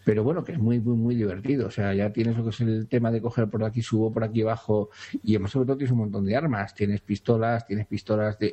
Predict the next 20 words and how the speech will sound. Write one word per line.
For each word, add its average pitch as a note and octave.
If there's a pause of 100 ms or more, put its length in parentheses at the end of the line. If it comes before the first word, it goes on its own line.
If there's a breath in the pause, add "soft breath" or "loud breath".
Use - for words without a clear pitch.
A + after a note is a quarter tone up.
dobles, A#2
tienes G#2+
fusiles, A2+ (360 loud breath)
tienes G#2
lanzadores G#2
de G2+
cohetes, A#2 (340 loud breath)
tienes, A2
eh, A2+
ametralladoras, A2
o -
sea, F#2+
la F#2+
verdad G2+
es A#2+
que C3+
tienes, B2
lo A2
tienes G2+
todo. F#2+